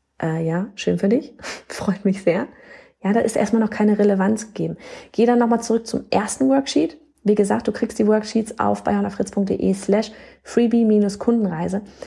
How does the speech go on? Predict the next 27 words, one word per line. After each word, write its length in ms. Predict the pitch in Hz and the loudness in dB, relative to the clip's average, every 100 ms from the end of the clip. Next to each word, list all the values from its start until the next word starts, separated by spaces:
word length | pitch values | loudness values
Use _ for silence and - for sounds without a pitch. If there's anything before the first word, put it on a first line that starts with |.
| - _ | -20 _
Welches 420 | 208 226 226 247 | 2 2 2 -4
Problem 500 | - 220 233 262 202 - - | 0 2 4 2 0 -4 0
löst 260 | 196 196 | 2 2
dein 100 | 190 | -2
Produkt? 420 | 180 180 175 - - _ _ _ _ _ _ _ - - | -4 -4 -6 -10 -20 _ _ _ _ _ _ _ -20 -4
Geht 180 | - 220 | 0 2
das 240 | 226 220 - | 2 -2 -4
noch 180 | 214 226 | 0 2
mehr, 160 | 220 | 2
mehr 220 | 220 226 | 4 4
in 60 | 226 | 2
die 120 | 214 | 0
Tiefe? 420 | - 269 247 - - _ _ _ _ | 0 -2 0 -4 -10 _ _ _ _
Ja, 200 | 202 208 - - - - | -6 -6 -6 -18 -20 -6
ähm, 200 | 202 202 | -2 0
welches 260 | 202 208 - | 2 2 2
Gefühl 460 | 214 - 269 240 202 | -2 2 2 4 2
haben 160 | 190 | 2
sie 80 | 175 | 2
danach? 300 | 165 165 170 | 0 -4 2
Welche 260 | 202 208 - | 2 2 -2
Aha-Momente? 720 | 196 226 240 202 180 180 - - - - | -2 0 2 2 2 0 -6 -10 -20 -2
Zusammengefasst, 680 | 196 208 247 226 208 208 - - _ | 2 4 4 2 2 0 -2 -20 _
was 320 | 208 226 - - | -2 -2 -2 0
ist 220 | 240 - | 0 2
die 80 | 226 | -2
Transformation, 960 | - 220 214 214 196 196 - 247 214 | 0 0 0 2 2 2 0 2 2